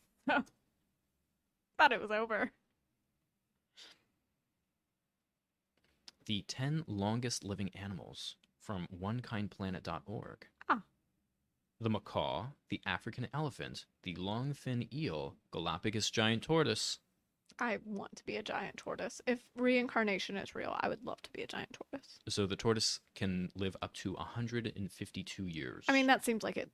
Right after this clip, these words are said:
Speaker 1: would go on a little long, but if I could just be a tortoise and eat lettuce, that would be chill.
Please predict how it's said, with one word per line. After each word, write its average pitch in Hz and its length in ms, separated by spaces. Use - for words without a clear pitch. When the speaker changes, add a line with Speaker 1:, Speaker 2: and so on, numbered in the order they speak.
Speaker 1:
would 208 200
go - 140
on 180 160
a 170 60
little 170 180
long, 180 260
but - 260
if 233 120
I 254 120
could 262 160
just 233 220
be 226 180
a 214 120
tortoise 226 480
and 208 80
eat 208 140
lettuce, 185 380
that 202 160
would - 80
be 165 80
chill. - 300